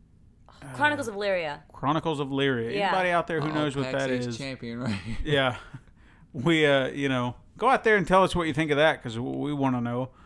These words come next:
Speaker 1: It sounded
Speaker 2: Supposed to be
Speaker 1: cool,
Speaker 2: like, yeah,
Speaker 3: It
Speaker 2: like a
Speaker 3: did
Speaker 1: but it's
Speaker 2: medieval
Speaker 1: also
Speaker 2: based M M O, and you have to build, like, your structure and a, like,
Speaker 1: your
Speaker 2: a
Speaker 1: government
Speaker 2: monarch.
Speaker 1: and
Speaker 3: Government,
Speaker 2: Yeah.
Speaker 1: everything.
Speaker 3: yeah.
Speaker 1: And then he said that you could have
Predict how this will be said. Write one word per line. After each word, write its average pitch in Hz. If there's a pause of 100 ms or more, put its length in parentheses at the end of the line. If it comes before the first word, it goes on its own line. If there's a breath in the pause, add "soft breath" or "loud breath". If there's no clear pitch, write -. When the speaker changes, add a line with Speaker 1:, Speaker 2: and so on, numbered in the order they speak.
(220 soft breath)
Speaker 1:
It 175
sounded 214
Speaker 2:
Supposed -
to 233
be -
Speaker 1:
cool, 147
Speaker 2:
like, 175
yeah, 208
Speaker 3:
It -
Speaker 2:
like 196
a 196
Speaker 3:
did -
Speaker 1:
but -
it's 226
Speaker 2:
medieval 233
Speaker 1:
also 143
Speaker 2:
based 202
M 202
M 185
O, 170
and 175
you 175
have 180
to 180 (400)
build, 190
like, 165
your 170
structure 175
and 165
a, 156 (420)
like, -
Speaker 1:
your 120
Speaker 2:
a 110
Speaker 1:
government 131
Speaker 2:
monarch. 131
Speaker 1:
and 127
Speaker 3:
Government, 147
Speaker 2:
Yeah. 170
Speaker 1:
everything. 131
Speaker 3:
yeah. 123
Speaker 1:
And 120
then 123 (800 soft breath)
he 127
said 143
that 139
you 135
could 123
have 127